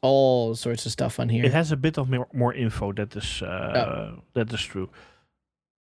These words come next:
Speaker 1: That's what it seems like, at least. Next in line for other websites is we're getting into the things where it's more, uh, blog related and talking related conversations and whatnot. So the first one we have is, of course,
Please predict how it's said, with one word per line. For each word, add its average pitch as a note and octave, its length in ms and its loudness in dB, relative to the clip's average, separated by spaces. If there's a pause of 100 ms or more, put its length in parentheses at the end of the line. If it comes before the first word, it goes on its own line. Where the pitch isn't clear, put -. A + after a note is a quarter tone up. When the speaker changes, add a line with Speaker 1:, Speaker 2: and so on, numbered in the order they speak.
Speaker 1:
That's - 140 -2
what B2+ 100 2
it A#2+ 40 0
seems C3+ 260 -2
like, C3+ 120 -2
at C#3 60 -4
least. C#3+ 300 -8 (520)
Next G#3 420 4
in F#3+ 260 4
line E3+ 440 4
for C3 420 4
other D#3 200 6
websites A#2+ 720 2
is B2+ 300 4
we're C#3+ 120 6
getting D3+ 340 4
into C3+ 760 4
the B2 80 4
things B2+ 400 0
where B2 160 4
it's A#2+ 200 -2
more, B2+ 280 6
uh, A2 640 -2
blog D#3+ 360 4
related A3 460 4
and A#2+ 520 0 (260)
talking C3+ 400 2
related B2+ 340 2
conversations A#2+ 680 -2
and A#2 80 0
whatnot. C3 320 2
So D#3+ 120 2
the C#3+ 80 4
first A3 280 2
one A3 100 4
we G3 140 4
have E3+ 380 4
is, C3+ 440 6
of C3 120 -6
course, C#3+ 320 2